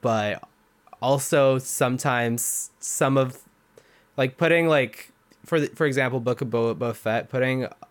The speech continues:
a ton of, like, Star Wars-y stuff at the end was just kind of like, well,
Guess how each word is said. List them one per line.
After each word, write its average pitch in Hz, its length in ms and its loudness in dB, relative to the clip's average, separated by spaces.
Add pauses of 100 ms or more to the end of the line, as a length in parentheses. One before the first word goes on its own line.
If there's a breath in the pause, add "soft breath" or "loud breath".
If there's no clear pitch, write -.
(140)
a 120 80 -6
ton 123 300 -4
of, 120 200 -4
like, 110 300 -4
Star 110 300 0
Wars-y 113 500 0
stuff 107 340 -4
at 98 140 -6
the 95 140 -4
end 123 480 -6 (680 soft breath)
was 113 160 -2
just 113 160 -8
kind 110 200 -2
of 101 140 -6
like, 95 240 -4
well, 311 500 -6